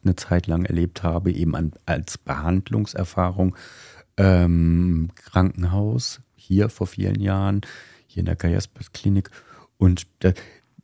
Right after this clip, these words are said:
die ganze Sache noch schwerer zu machen. Ich war eigentlich immer sehr agil und schlank und sportlich und viel Schwimmen, D L R G Rettungsschwimmen und Tanztraining und so weiter.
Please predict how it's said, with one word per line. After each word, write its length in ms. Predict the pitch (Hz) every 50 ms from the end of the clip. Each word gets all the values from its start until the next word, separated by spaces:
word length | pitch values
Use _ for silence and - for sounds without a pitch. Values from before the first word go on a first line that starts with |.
| _ _ _ _ _ _ _ _ _ _ _ _ _ _ _ _ _ _ _
die 140 | - - 98
ganze 300 | 92 104 101 98 - 104
Sache 280 | 98 104 92 - 95 92
noch 220 | 92 117 131 -
schwerer 480 | - - - 92 87 82 71 76 78 76
zu 160 | - - -
machen. 380 | 82 78 80 80 - - 80 -
Ich 220 | - 82 - - 92
war 240 | 90 87 90 - -
eigentlich 340 | 87 92 95 95 90 90
immer 200 | - 98 92 90
sehr 340 | 87 87 95 95 98 - -
agil 400 | 85 82 - 104 120 135 160 - -
und 240 | - 113 90 85
schlank 420 | - - - 101 101 110 139 139 -
und 160 | - 87 85
sportlich 720 | - - - 87 87 95 113 - - 120 151 196 - - _ _ _ _ _ _ _ _ - - - - _ _ _ _
und 920 | - 107 110 107 107 104 104 104 104 101 101 101 101 101 104 101 - - - _
viel 280 | - - - 87 87 82
Schwimmen, 480 | - - - 107 101 98 98 95 95 90
D 120 | 95 90
L 100 | 87 90
R 80 | 90 87
G 140 | - 101 101
Rettungsschwimmen 960 | 87 73 71 - - 95 92 90 - - - - - 85 85 87 85 85 87 - _
und 260 | - 101 104 107 - -
Tanztraining 1000 | - - 87 92 95 - - - - - - 90 87 87 82 82 85 85 87 92
und 260 | - - 95 92 -
so 180 | - 98 87 80
weiter. 560 | 85 82 82 82 90 - - 113 127 143